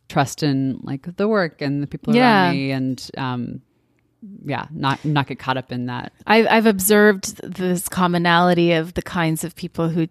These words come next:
Speaker 2: end, end up choosing producing in some way or another, having that same quality of anxiety and being so great at problem solving and finding solutions for problems that don't exist yet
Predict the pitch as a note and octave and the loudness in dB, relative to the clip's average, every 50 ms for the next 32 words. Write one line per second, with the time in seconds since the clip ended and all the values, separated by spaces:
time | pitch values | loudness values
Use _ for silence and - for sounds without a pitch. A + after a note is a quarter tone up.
0 | - - - F3 F3 F3 F#3 - - G3 F#3+ F#3+ G#3 G#3 G#3+ - - G3+ G3+ E3+ | -6 -4 -2 -2 0 -2 -2 -2 0 2 4 4 4 4 2 0 -2 0 2 2
1 | F#3+ F3+ F3 - F#3+ E3 E3+ F3 - - F3 D#3 E3 D#3+ E3+ - - F3+ E3+ E3+ | 2 2 2 -2 -4 -4 -4 -2 -2 -2 -2 -2 -2 -4 -6 -6 -4 -4 -2 -2
2 | E3+ E3 - - - - E3+ F3 E3 E3+ E3+ E3+ E3 E3 E3+ E3 D#3+ D#3+ E3+ - | -2 -2 -2 -4 -4 -4 -2 0 0 2 2 2 2 2 4 2 2 2 0 -2
3 | - E3+ D#3 D#3+ D#3+ F3+ F3+ F#3+ F#3+ G3 G3 D3 - - A3+ G#3 G#3 - - G#3+ | -2 0 0 2 2 0 -2 -2 -2 -2 -2 -2 -2 -2 -2 -2 -2 -2 0 2
4 | G#3 G#3 G3+ G#3 G#3 G#3 G#3+ G#3+ - - - - - - - - E3+ E3 F3 E3+ | 2 4 4 4 4 4 4 2 0 -2 -4 -6 -6 -4 -4 -4 -2 -2 -2 -2
5 | E3 E3 F3 E3 E3+ E3 E3+ E3+ E3 E3 E3 E3 D#3+ D#3+ E3 - - - - - | 0 2 4 6 6 6 6 4 4 2 2 2 0 -2 -4 -6 -10 -16 -20 -20
6 | - - - _ - G3 F#3 F3+ F3+ - - G3 F#3 F3+ F3 F3 E3+ E3+ - - | -20 -20 -16 _ 0 2 2 2 2 0 2 4 4 4 4 4 2 0 -2 -4
7 | - G3 F3+ F3 F3 F3 D#3+ D#3+ - - D#3 - - - E3+ F3 F#3 E3+ E3 D#3+ | -6 -6 -4 -2 0 2 0 2 0 0 -2 -2 0 0 0 0 0 -2 -2 -2
8 | - - D#3+ D#3 E3 F3 E3 D#3+ D#3+ D#3+ D#3+ - - F3+ E3 E3 D#3+ E3 D#3+ D#3+ | 0 2 2 2 2 0 0 0 -2 -4 -6 -6 -6 -4 -2 -2 -2 -2 -2 -4
9 | E3+ - - F3+ E3+ E3+ E3 - F#3 E3 E3 - - F3+ - - - E3+ D#3+ F#3+ | -6 -8 -8 -6 -4 -4 -4 -4 -4 -4 -4 -4 -6 -6 -6 -2 0 0 0 2
10 | E3 E3 - F3 E3 - E3 E3 E3 D#3+ D#3 D#3 E3 E3 - - - A3 A3 A3+ | 0 -2 -2 -2 0 0 0 0 0 -2 -2 -2 -4 -2 -2 0 2 4 4 4
11 | A3 - | 2 0